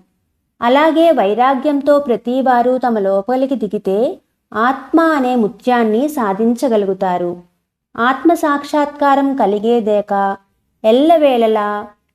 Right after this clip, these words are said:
స్వస్వరూప స్మరణ కలిగి ఉండాలి.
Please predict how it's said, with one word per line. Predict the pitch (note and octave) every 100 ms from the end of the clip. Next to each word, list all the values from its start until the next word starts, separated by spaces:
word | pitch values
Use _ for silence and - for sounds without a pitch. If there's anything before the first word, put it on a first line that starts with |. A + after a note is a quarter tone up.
| _
స్వస్వరూప | C4+ B3+ B3+ E4+ D#4+ D4 C#4
స్మరణ | C4 A#3 G#3+ G#3 G#3+ D4 D4+
కలిగి | G#3+ A3+ D4 F#4+ G#4 _ _ _ -
ఉండాలి. | G#3+ G#3+ G3+ F#3+ F#3+ F#3 -